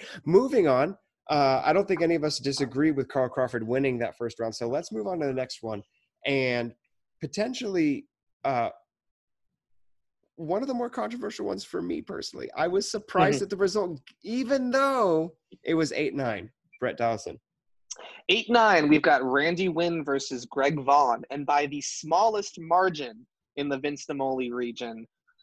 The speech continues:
Speaker 2: Randy Winn takes it with fifty-five percent of the vote to Greg Vaughn's forty-five percent of the vote. Again, this was the smallest, closest race in this region. And I gotta say, I'm a little surprised. I really thought a lot more people would be voting for Greg Vaughn.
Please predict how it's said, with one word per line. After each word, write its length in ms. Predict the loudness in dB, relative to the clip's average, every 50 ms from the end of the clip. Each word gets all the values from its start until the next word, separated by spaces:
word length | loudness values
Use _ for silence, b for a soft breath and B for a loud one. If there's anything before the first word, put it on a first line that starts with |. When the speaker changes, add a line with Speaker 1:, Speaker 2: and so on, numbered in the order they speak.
| _
Speaker 2:
Randy 400 | 0 2 4 4 4 6 4 2
Winn 280 | 4 4 2 2 2 0
takes 340 | 0 0 0 0 2 2 0
it 100 | 0 0
with 140 | -2 -6 -2 0
fifty-five 560 | 0 0 2 0 -4 -2 2 4 4 4 4 0
percent 240 | -6 -8 -6 -6
of 80 | -6 -6
the 60 | -6
vote 240 | -4 -2 -2 -2 -2
to 80 | -6 -8
Greg 260 | -6 -4 -4 -4 -2
Vaughn's 280 | -4 -4 -4 -4 -8 -8
forty-five 480 | -6 -6 -6 -6 -6 -8 -10 -10 -10
percent 240 | -12 -14 -14 -14 -16 -16
of 60 | -14 -12
the 60 | -10
vote. 140 | -10 -10 -4 -4
Again, 320 | 0 4 4 4 4 2 2
this 220 | 2 2 4 4
was 160 | 2 2 2 0
the 180 | -2 -4 -4
smallest, 800 | -4 -6 -8 -8 -4 2 4 4 6 6 4 2 2 -2 -8 -12 _
closest 480 | -6 0 0 0 0 0 -4 -8 -10 -6
race 480 | -2 -2 0 0 -2 -4 -8 -14 -18 -20 _ _ _ _ _ _ _ 0
in 200 | 2 2 2 2
this 280 | 0 -2 -2 -4 -6
region. 500 | -4 -2 -2 -2 -2 -6 -8 -10 -12 -16 -20 _ _ _ _ _ _ _ _ _ _ -2
And 360 | 0 0 0 -2 -4 -6 -8 -10 -12 _ _ -10
I 240 | -6 -2 -2 -2 -2
gotta 340 | -4 -4 -2 -2 -2 -2
say, 340 | -6 -8 -10 -8 -6 -6 -4 -2
I'm 220 | -2 -2 -2 -2 -4
a 100 | -4 -4
little 240 | -2 -2 -4 -4 -6
surprised. 560 | -8 -12 -8 -4 -4 -2 -2 -2 -4 -4 -6
I 60 | -6
really 240 | -6 -4 -6 -6 -6
thought 180 | -4 -4 -2
a 60 | -2 -2
lot 180 | -2 -2 -4 -2
more 140 | -4 -8
people 300 | -6 -8 -10 -8 -6 -6
would 100 | -6 -6
be 100 | -6 -6
voting 280 | -2 -2 -2 -2 -4 -4
for 100 | -6 -6 -4
Greg 300 | -2 -2 -2 -2 -2 -2
Vaughn. 220 | 0 0 2 0